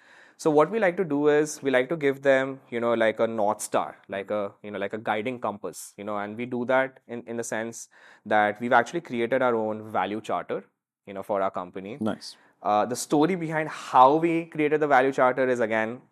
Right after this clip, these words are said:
Speaker 1: uh, it's, it's pretty fun. Uh, but the short version is that, uh, we made a very wrong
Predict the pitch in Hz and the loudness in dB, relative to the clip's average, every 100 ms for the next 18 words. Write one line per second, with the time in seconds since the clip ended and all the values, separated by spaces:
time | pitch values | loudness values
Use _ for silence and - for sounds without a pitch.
0 | 98 104 98 95 - 90 - - 101 - | -2 0 0 -2 -4 -10 -10 -10 -10 -12
1 | - 107 113 113 - 98 95 156 165 107 | -20 -10 -6 -6 -6 -6 -6 -12 -4 -2
2 | 101 95 113 113 117 113 120 123 117 127 | 0 0 0 0 2 2 2 0 0 -2
3 | 120 117 117 110 110 - - - - - | -6 -2 2 2 0 -6 -20 -20 -14 -2
4 | 98 101 113 131 160 196 127 120 135 143 | 0 0 -2 -4 -4 -2 2 2 2 -2
5 | 147 - 120 113 113 117 120 127 139 | -6 -12 -14 -14 -4 0 4 4 2